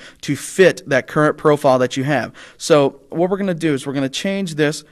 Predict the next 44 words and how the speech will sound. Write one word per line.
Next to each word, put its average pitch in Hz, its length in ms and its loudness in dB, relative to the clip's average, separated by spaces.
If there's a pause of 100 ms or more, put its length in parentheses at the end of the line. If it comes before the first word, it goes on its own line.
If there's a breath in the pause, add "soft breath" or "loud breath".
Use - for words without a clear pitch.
(120 soft breath)
color 190 280 2
setting. 131 320 0
We're 143 100 -2
gonna 139 140 -2
change 170 260 -6
the 156 100 -2
profile 156 540 0
to 139 160 -2
Adobe 135 500 -2
R 139 200 0
G 139 120 -6
B 131 200 -2
nineteen 131 400 -4
ninety-eight. 127 440 -4 (300 loud breath)
And 139 100 0
you'll 135 120 2
notice 143 260 4
there's 127 180 -4
no 143 200 4
visual 190 360 0
change 190 360 -4
to 151 100 -4
this, 127 240 0 (300 loud breath)
but 143 160 2
we're 135 160 2
actually 156 340 2
working 147 400 0
in 117 120 -6
the 127 60 -4
same 147 320 0
color 147 240 0
space 127 400 -2 (280 loud breath)
as 143 180 0
the 131 240 0 (240 loud breath)
original 156 420 2
color 147 280 2
settings 127 340 -2
we 139 100 -2
set 135 240 0
up 127 200 2
in 127 80 0
our 120 80 0
color 131 320 0
preferences. 113 640 -4